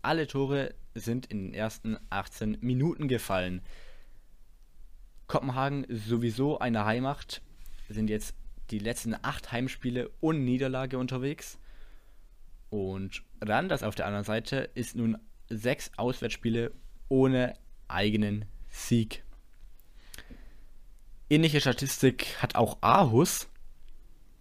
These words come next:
Die haben auch ihre eigene Auswärtsstatistik. Die haben jetzt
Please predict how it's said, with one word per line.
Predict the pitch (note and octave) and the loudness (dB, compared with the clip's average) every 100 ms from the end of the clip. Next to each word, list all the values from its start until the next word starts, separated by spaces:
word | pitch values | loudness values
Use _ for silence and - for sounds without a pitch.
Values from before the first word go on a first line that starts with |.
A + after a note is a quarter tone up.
| - - - | -16 -16 2
Die | A#2+ | 4
haben | G#2 G#2 | 6 8
auch | - F3 | 8 8
ihre | - B2 A2+ - | 8 10 10 8
eigene | - D3 C3 G2+ | 6 10 10 10
Auswärtsstatistik. | G2+ G2 G2+ - G2 A#2+ - C#3+ | 6 4 4 4 4 2 2 2
Die | - A2+ | 4 6
haben | G#2 | 6
jetzt | G#2 G#2+ - | 4 2 -6